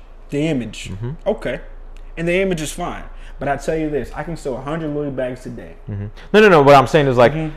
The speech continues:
Speaker 2: that image of, like, that looks bad. Like, "Ah, shit, people are rioting
Speaker 1: Right.
Speaker 2: and looting our luxury designer brand stores."
Speaker 1: Absolutely.
Speaker 2: That's not a good look for us.
Speaker 1: Absolutely.
Speaker 2: But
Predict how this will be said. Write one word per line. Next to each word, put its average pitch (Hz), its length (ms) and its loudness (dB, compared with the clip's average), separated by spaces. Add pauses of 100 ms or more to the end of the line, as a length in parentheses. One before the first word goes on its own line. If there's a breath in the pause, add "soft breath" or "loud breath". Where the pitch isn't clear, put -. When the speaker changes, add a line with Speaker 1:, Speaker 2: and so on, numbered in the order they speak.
Speaker 2:
that 131 180 8
image 143 260 2
of, 131 140 6
like, 110 280 4
that 127 140 8
looks 123 140 0
bad. 120 160 0
Like, - 100 -8
"Ah, 120 140 2
shit, - 240 -2
people 139 200 2
are 113 140 6
rioting 117 540 4 (100)
Speaker 1:
Right. 139 180 0
Speaker 2:
and 123 160 0
looting 127 380 4 (240 soft breath)
our 117 300 8
luxury 120 340 2
designer 110 340 -2
brand 104 240 -4
stores." 110 220 0
Speaker 1:
Absolutely. 190 260 0 (120)
Speaker 2:
That's 110 100 -10
not 135 120 4
a - 20 0
good 127 160 2
look 135 140 4
for 104 180 -6
us. 104 180 -14
Speaker 1:
Absolutely. 233 320 -4
Speaker 2:
But - 380 4